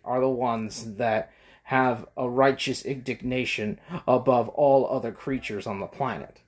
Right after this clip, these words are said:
Now, <laughs> say what you will, we've accomplished quite a bit, some things that no other organism has ever come to, but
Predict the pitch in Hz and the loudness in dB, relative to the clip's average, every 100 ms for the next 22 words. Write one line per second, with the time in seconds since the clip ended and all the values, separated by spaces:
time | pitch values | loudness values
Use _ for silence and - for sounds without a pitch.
0 | _ _ _ _ _ _ - _ _ 151 | _ _ _ _ _ _ -20 _ _ 2
1 | 135 - 185 240 220 226 - 214 190 185 | 4 4 6 8 10 8 4 0 4 6
2 | 160 123 117 123 196 170 - 220 - 190 | 6 4 -2 0 0 0 0 0 2 4
3 | 180 180 147 143 - - - _ - 185 | 4 6 2 2 -6 -20 -20 _ 2 8
4 | 190 196 175 - 147 123 107 _ - 190 | 10 8 6 4 2 4 0 _ 0 4
5 | 175 156 - 170 185 175 143 147 139 156 | 4 2 -6 4 6 6 6 4 4 6
6 | 165 165 165 165 160 151 151 - 165 151 | 8 10 10 8 6 4 2 4 4 4
7 | 151 143 139 139 135 120 113 - 156 147 | 0 0 0 0 0 -2 -6 -2 -4 -2
8 | - 113 101 _ - - - - _ _ | -2 -2 -2 _ -20 -20 -20 -20 _ _
9 | 143 135 135 - | 4 6 6 0